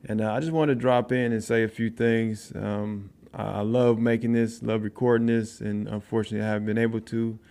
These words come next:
Gotta put some, uh, some, some elements, some other elements together. And I, I wanted to,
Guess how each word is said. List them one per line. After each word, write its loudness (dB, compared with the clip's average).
Gotta -6
put -4
some, -4
uh, -2
some, -12
some -4
elements, 2
some -2
other 0
elements 0
together. 0
And -2
I, -4
I -4
wanted 0
to, -2